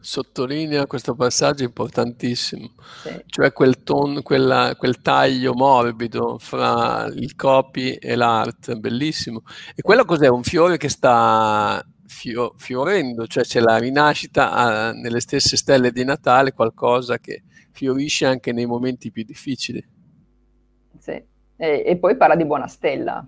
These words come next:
Speaker 2: no? Che è molto, come dire, forse un gioco facile, perché chiaramente, essendo queste stelle di Natale,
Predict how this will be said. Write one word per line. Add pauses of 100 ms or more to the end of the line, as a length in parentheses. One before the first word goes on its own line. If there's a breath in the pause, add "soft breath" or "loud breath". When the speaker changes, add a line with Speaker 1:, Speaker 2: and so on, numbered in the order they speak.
Speaker 2:
no? (160)
Che
è
molto,
come
dire, (160)
forse
un
gioco
facile,
perché
chiaramente, (100)
essendo
queste
stelle
di
Natale,